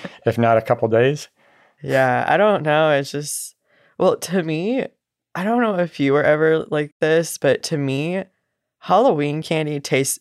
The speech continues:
Speaker 2: different than the regular
Speaker 1: <laughs>
Speaker 2: candy.
Speaker 1: Why?
Speaker 2: <laughs> I don't know. Like, I feel like the smaller size candy does not taste the same
Speaker 1: <laughs>
Speaker 2: as the bigger size candy.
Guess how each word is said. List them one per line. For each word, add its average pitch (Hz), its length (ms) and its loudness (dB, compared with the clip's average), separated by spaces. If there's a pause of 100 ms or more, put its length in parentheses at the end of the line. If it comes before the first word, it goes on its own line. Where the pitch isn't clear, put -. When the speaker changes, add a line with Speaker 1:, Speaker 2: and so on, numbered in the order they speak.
Speaker 2:
different 123 460 -2 (220)
than 139 240 0
the 131 120 0
regular 123 380 4
Speaker 1:
<laughs> 147 60 2
Speaker 2:
candy. 123 460 -2 (360)
Speaker 1:
Why? - 540 -2 (280)
Speaker 2:
<laughs> - 300 -12
I 190 140 6
don't 247 360 0
know. 160 440 0
Like, 143 380 0
I 156 120 4
feel 185 160 0
like 170 380 -2 (400)
the 156 160 2
smaller 160 420 0
size 160 260 0
candy 151 440 -2
does 135 180 -4
not 147 200 -2
taste 156 240 0
the 143 60 -4
same 143 400 2
Speaker 1:
<laughs> - 20 0
Speaker 2:
as 147 280 2
the 180 140 2
bigger 151 360 2
size 143 360 0
candy. - 500 -8